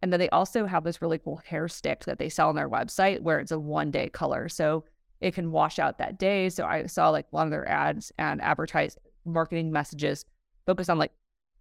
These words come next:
individuals with braids or ponytails where maybe you're just, like, taking a few sections of hair and you can even use all of the colors. So I think it's really interesting that this idea of, of boldness is something that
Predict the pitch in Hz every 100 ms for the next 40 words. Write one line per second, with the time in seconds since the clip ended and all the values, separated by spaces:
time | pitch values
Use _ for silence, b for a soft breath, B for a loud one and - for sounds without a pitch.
0 | - 170 170 160 143 139 175 180 175 165
1 | 170 170 - - - 180 180 180 160 160
2 | 160 151 147 147 160 151 - 143 - 175
3 | 156 147 - 151 - - - 170 160 143
4 | - 147 147 147 - _ _ - 160 160
5 | 156 160 156 151 151 - 151 151 139 104
6 | - - - 175 - - _ _ _ _
7 | - 180 170 170 - _ _ _ _ -
8 | 233 247 214 202 - 170 190 185 208 202
9 | 202 165 151 - - _ 175 175 170 160
10 | 160 160 - 160 - _ _ - 165 156
11 | - 156 160 160 156 160 - 156 - 156
12 | 160 147 143